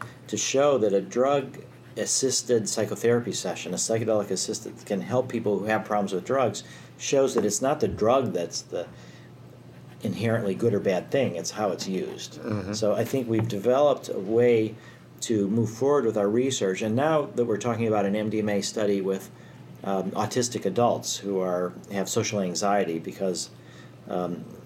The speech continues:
Speaker 1: of various, um, difficulties understanding human emotions or relating to others, that, that opens up a, an, another area where many, many families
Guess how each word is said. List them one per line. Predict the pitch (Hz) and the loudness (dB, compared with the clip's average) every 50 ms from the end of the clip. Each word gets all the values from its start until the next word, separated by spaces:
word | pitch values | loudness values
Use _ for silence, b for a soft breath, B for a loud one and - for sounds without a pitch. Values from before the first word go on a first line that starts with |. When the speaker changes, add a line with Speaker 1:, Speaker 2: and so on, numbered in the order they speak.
| - - - - | -20 -18 -10 -8
Speaker 1:
of | 95 92 | -6 -2
various, | 85 98 92 92 92 90 85 - - - - - | 0 0 2 2 2 0 0 -2 -4 -6 -8 -8
um, | 90 87 85 82 87 92 101 | -8 -8 -8 -8 -6 -4 -2
difficulties | 110 113 113 117 110 95 92 92 92 90 - | -2 0 0 0 -2 -2 0 -2 -2 -2 -2
understanding | 98 92 85 82 - 98 90 87 87 85 | -2 -2 -2 -4 -4 -4 -4 -4 -4 -2
human | 95 92 90 90 | -2 -2 -2 -2
emotions | 87 90 92 95 95 90 - 95 87 85 82 80 - 87 | -2 0 0 0 0 0 -2 -4 -6 -8 -8 -8 -6 -4
or | 85 82 82 82 82 - - | -4 -2 -2 -4 -6 -4 -2
relating | 95 98 92 98 101 101 101 98 | -2 0 2 2 2 2 0 -2
to | - 104 | -2 -4
others, | - - 95 92 90 85 90 - - B B B B B B B B B B - | -4 -2 -2 0 0 -2 -2 -4 -8 B B B B B B B B B B 0
that, | 113 117 117 - | 0 0 2 2
that | 123 135 160 175 | 2 2 4 4
opens | 160 143 - 139 127 117 | 2 2 0 -2 0 0
up | 120 113 113 | 0 0 0
a, | 113 101 101 - - | 0 -2 -2 -2 -4
an, | 113 110 107 110 117 117 - - | -4 -4 -4 -4 -6 -8 -10 -8
another | 107 107 113 120 131 143 147 147 127 | -4 0 2 4 4 4 4 4 4
area | 104 92 90 85 82 82 80 85 | 4 2 0 -2 -2 -2 -2 -2
where | 98 101 95 95 87 78 - - - | 0 0 0 0 -2 -4 -8 -10 -8
many, | 107 113 120 135 139 147 143 | -2 0 0 2 2 2 2
many | 127 117 107 104 98 92 | 2 2 2 2 0 0
families | 92 - - 104 104 113 110 107 104 98 95 92 92 - - | -2 -4 -4 -2 0 0 0 0 0 -2 -2 -2 -4 -4 -6